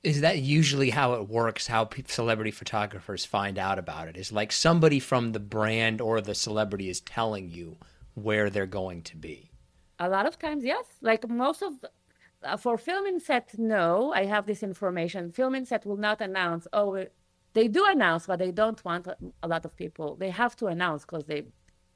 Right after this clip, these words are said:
Speaker 2: they film in a public street. But most of the public don't know how to get to this information. For premieres, they will announce.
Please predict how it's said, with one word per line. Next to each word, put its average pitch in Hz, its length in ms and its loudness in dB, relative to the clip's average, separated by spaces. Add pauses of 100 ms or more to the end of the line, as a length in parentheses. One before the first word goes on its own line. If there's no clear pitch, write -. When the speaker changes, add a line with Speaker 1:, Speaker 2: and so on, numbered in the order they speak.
Speaker 2:
they 175 120 -4
film 208 260 -2
in 170 80 -4
a - 20 -4
public 156 320 -6
street. - 420 -6 (460)
But 175 300 -2
most 226 240 -4
of 190 80 -4
the 196 60 -2
public 190 360 -4
don't 180 220 -4
know 175 160 -6
how 170 160 -2
to 165 120 -12
get 160 180 -8
to 156 60 -14
this 151 160 -12
information. 165 680 -10 (400)
For 226 180 2
premieres, 233 760 2 (180)
they 185 180 -2
will 214 220 2
announce. 170 560 0